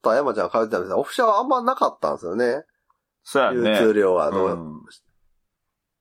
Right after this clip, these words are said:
Speaker 2: そこまで。
Speaker 1: いやな。
Speaker 2: うん。
Speaker 1: オフ車自体も少なかったし、小売り自体も
Speaker 2: なかったね。
Speaker 1: なかっ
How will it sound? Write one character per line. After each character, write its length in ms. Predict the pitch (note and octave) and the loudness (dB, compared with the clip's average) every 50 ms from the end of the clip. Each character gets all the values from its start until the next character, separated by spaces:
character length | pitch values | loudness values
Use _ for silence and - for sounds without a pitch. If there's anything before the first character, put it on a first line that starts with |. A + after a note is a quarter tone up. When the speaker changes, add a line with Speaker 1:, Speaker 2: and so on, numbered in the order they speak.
| _ _ _ | _ _ _
Speaker 2:
そ 180 | _ - A#2+ | _ -18 -18
こ 200 | - - - B2 | -14 -8 -8 -6
ま 160 | B2 B2 B2 B2 | -2 -2 -2 0
で。 640 | C3 B2+ B2+ B2+ B2+ B2+ B2+ B2 A#2+ A#2 A2+ - _ _ _ _ _ _ _ - | 0 -2 -2 0 0 0 0 0 0 -2 -2 -4 _ _ _ _ _ _ _ -12
Speaker 1:
い 20 | |
や 220 | F#2 F#2+ E2+ E2 D#2+ | -8 -6 -4 -4 -4
な。 240 | F#2+ G2 F2 C2+ - | -4 -4 -4 -4 -4
Speaker 2:
う 80 | - G2+ | -6 -8
ん。 480 | F#2 F2 E2 D#2 C#2+ C#2 - - - _ _ _ _ _ _ _ _ _ _ _ _ _ _ _ | -8 -6 -8 -8 -10 -12 -14 -18 -20 _ _ _ _ _ _ _ _ _ _ _ _ _ _ _
Speaker 1:
オ 140 | A2+ A#2+ C3 | -12 -12 -12
フ 280 | - _ - D#3+ E3 D#3 | -12 _ -20 -20 -20 -20
車 240 | - - F3 D#3+ D#3 | -16 -10 -10 -8 -6
自 200 | E3 F3+ G3+ G#3 | -8 -8 -10 _
体 240 | - E3 C3 A#2 | -4 -2 0 0
も 120 | A2 G#2+ A2+ | 0 0 -2
少 240 | - - - - C#3 | -4 -6 -6 -4 -2
な 180 | C#3 C#3 C3+ | -2 -2 -2
か 200 | - A#2+ G2+ F#2 | 0 0 -2 -2
っ 100 | F#2 - _ - | -2 -4 _ -6
た 140 | - G2+ - | -6 -6 -6
し、 360 | - - C#3 C3+ C3+ B2+ _ _ _ _ _ _ _ _ _ _ - | -6 -6 -4 -4 -4 -6 _ _ _ _ _ _ _ _ _ _ -4
小 180 | - F#3+ G#3+ G#3+ | -2 0 0 2
売 80 | G#3 | 0
り 60 | G3 F#3+ | -2 -4
自 140 | F#3 F#3 | -6 -2
体 180 | - B2+ G#2 F#2 | -2 0 0 0
も 240 | D#2 D2 C#2+ - _ _ _ _ _ _ _ _ _ _ _ _ _ _ - | -4 -8 -12 -14 _ _ _ _ _ _ _ _ _ _ _ _ _ _ -8
Speaker 2:
な 140 | - F2+ E2 | -4 -4 -2
か 100 | - C2+ | -2 -4
っ 120 | - - - | -6 -6 -6
た 180 | - - B2 | -2 -2 -2
ね。 60 | - - | 0 0
Speaker 1:
な 0 | |
か 160 | A#2+ G2+ G2 | 0 0 0
っ 100 | - | -4